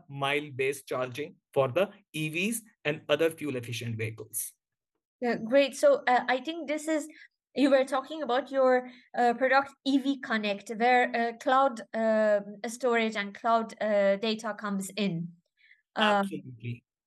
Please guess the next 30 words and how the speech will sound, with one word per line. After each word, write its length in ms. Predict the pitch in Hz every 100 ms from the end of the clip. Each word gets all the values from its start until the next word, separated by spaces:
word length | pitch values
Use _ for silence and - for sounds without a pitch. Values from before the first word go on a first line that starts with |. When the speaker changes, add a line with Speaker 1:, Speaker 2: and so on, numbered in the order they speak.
| -
Speaker 1:
You're 180 | 151
right. 200 | 139 117 113
Speaker 2:
Right? 140 | - - _ 190
Yeah. 160 | 170 - 240
Okay. 400 | 240 214 - - - -
Uh, 280 | 226 226 220
the, 220 | 220 247 240
so, 340 | 247 247 233 240
uh, 180 | 220 220
as 200 | 240 262
I 100 | 277
said, 240 | 277 294
I'm 220 | 247 233
sharing 500 | 226 262 240 254 269
Cerebrum 480 | 254 247 226 240 240 -
X, 400 | 220 220 - - -
uh, 360 | 226 220 214
website, 760 | 196 226 233 240 214 190 185 196 _ _ _
uh, 360 | 214 220 208 202 -
in 160 | 226
our 220 | 214 208 196
podcast, 760 | 240 294 - 196 175 - -
uh, 240 | - 202
in 160 | - 202
our 160 | 190 190
website. 420 | 240 240 190 190
So 120 | 202
you 160 | 190 196
can, 260 | 220 220
all 240 | 214 202